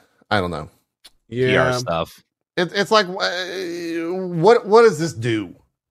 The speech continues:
Speaker 1: Right? All this does is just pour fire on, or pu-, pour fuel onto the fire.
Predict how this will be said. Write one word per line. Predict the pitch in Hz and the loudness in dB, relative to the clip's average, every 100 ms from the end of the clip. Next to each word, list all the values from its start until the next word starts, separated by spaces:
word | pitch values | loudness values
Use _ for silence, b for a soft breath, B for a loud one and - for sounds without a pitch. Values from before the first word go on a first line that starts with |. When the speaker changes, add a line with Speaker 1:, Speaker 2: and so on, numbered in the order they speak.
| _ | _
Speaker 1:
Right? | 147 170 180 - | 2 2 2 2
All | 190 | 4
this | 226 214 | 6 4
does | 175 175 147 | 6 4 4
is | 143 | 0
just | 160 151 - _ _ _ _ _ | 0 -2 -4 _ _ _ _ _
pour | 165 160 | 2 2
fire | 151 - 131 123 107 92 - _ _ _ - | 2 2 2 2 -2 -6 -14 _ _ _ -4
on, | 127 170 170 | -2 -2 2
or | 175 | 2
pu-, | 151 - 180 185 185 _ _ _ | 0 -2 2 2 0 _ _ _
pour | 190 185 170 - _ | 4 4 4 -2 _
fuel | - 165 147 127 | 2 6 6 6
onto | 135 135 | 2 2
the | 120 | -2
fire. | - 117 76 78 | 2 2 0 -8